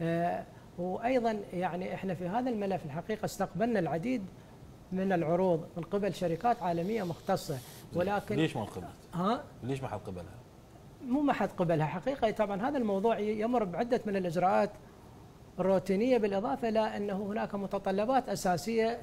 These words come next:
Speaker 1: واللي من ضمنها تأمين الأراضي. حقيقة إحنا لا زلنا بالعراق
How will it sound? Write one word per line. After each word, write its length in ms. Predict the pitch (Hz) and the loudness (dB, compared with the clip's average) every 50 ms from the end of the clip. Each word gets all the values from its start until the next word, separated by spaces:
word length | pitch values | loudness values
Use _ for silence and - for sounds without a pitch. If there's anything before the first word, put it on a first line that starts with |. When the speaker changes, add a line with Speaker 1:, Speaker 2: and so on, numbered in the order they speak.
| - - - | -12 -12 -8
Speaker 1:
واللي 260 | 190 185 190 196 202 | -6 -4 -2 0 0
من 160 | 196 226 240 208 | 0 -2 -2 -2
ضمنها 320 | 220 220 233 226 233 226 | -2 -2 -2 -2 -2 -2
تأمين 380 | 220 226 214 196 190 208 214 202 | -2 -4 -4 -2 -2 0 0 -2
الأراضي. 560 | 180 185 180 175 180 175 156 147 143 151 - | 0 0 2 4 4 4 4 2 0 -2 -4
حقيقة 720 | - 180 180 - 269 277 - 247 240 - 208 190 185 175 185 - - - | -6 -8 -6 -4 -6 -4 -4 -4 -2 -2 -2 -2 -2 -4 -8 -8 -10 -10
إحنا 260 | - - 196 202 190 | -6 -4 -4 -2 -2
لا 160 | 190 196 185 | 0 0 -2
زلنا 300 | 180 170 247 269 262 233 | -2 -2 -2 -2 -2 -2
بالعراق 440 | 196 233 226 - 220 220 226 220 | -2 -2 -2 -2 0 0 0 -2